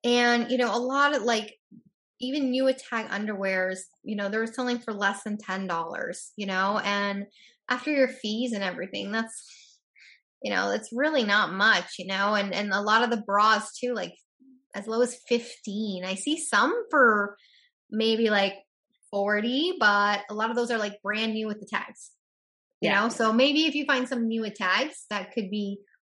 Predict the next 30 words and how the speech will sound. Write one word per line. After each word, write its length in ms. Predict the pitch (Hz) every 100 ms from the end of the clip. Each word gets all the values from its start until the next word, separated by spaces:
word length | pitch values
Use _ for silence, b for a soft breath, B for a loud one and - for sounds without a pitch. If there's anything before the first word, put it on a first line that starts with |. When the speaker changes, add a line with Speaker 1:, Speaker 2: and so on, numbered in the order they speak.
| -
Speaker 1:
worth 380 | 196 208 202 277
it 180 | 381 466 - B B -
for 120 | 254
you. 320 | 269 285 339 339
But, 380 | 214 208 208 -
um, 580 | 208 208 202 202 196 - 226
I 80 | 220
see 160 | 233
some 140 | 226 226
people, 260 | 233 220 220
they 140 | 202
lot 280 | 180 196 208 -
things 240 | 196 196
up 180 | 202 269 -
too. 280 | - 220 359 - b b -
If 160 | 240
you're 300 | 330 392 269
lotting 560 | 220 214 214 247 285 285 -
up 300 | 208 208 - _ -
bras 360 | 190 214 196
though, 460 | 247 254 269 311 294 247
they, 360 | 226 247 240 - _ _ _ 240
um, 260 | 311 302 -
they 160 | 247 311
need 200 | 233 220
to 80 |
be 100 | 196 185
the 60 |
same 200 | - 160
size. 460 | - - - -